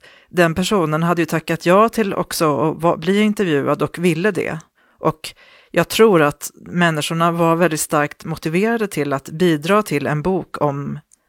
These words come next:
Osebol. Eh, det var någonting, ja, men jag, jag, jag kände faktiskt, jag kände att vi förenades i att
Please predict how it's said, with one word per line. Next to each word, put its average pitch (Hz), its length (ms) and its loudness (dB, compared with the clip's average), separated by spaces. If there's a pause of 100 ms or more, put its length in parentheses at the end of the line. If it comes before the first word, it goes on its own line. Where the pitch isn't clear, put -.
(140)
Osebol. 165 640 -6 (1080)
Eh, 151 300 -4
det 170 140 -2
var 180 180 2
någonting, 147 440 -6
ja, - 60 -8
men 190 180 0
jag, 185 160 0
jag, 185 160 -2
jag 185 120 -4
kände 180 400 -2
faktiskt, 147 480 -8
jag 170 260 -2
kände 175 280 2
att 156 140 -4
vi 160 120 0
förenades 180 680 2
i 139 120 -2
att - 320 -8